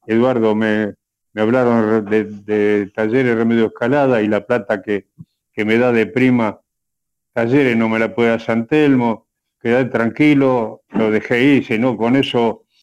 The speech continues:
puedo comprarme algo para mi familia", le digo, "Quédate tranquilo y andá", ¿viste? Entonces se fue para Talleres Remedio Escalada.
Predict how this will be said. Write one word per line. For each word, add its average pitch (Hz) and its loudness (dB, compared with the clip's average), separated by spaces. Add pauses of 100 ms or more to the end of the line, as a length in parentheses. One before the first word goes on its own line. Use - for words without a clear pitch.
(140)
puedo 117 0
comprarme 113 0
algo 117 0
para 107 -2
mi 107 -4
familia", 131 0
le 110 -2
digo, 107 -2
"Quédate 131 0
tranquilo 147 0
y 127 4
andá", 123 0
¿viste? 117 -2
Entonces 123 -2 (420)
se - -6
fue 117 -2
para 104 0
Talleres 110 -2
Remedio 107 0
Escalada. 104 -4